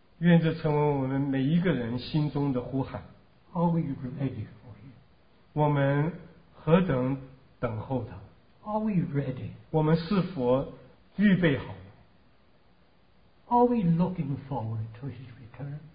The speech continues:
Speaker 1: 我们是否在盼望他的回来？
Speaker 2: Or are we afraid of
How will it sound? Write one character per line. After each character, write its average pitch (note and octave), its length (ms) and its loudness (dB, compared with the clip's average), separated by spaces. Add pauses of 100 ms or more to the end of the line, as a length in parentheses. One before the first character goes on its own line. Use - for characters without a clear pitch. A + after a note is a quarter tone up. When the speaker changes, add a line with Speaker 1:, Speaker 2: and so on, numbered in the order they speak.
(100)
Speaker 1:
我 C#3+ 100 0
们 D3+ 160 4
是 G#3+ 280 0
否 B2 320 -2 (360)
在 C#3 300 4 (120)
盼 F3 280 4
望 C3+ 200 4
他 B2+ 140 -4
的 B2 100 -2
回 G#2 260 -10
来？ F2+ 180 -14 (600)
Speaker 2:
Or A#3+ 120 0
are A3 180 2
we G#3+ 240 -2
afraid C#3+ 560 -2 (880)
of C3+ 180 -4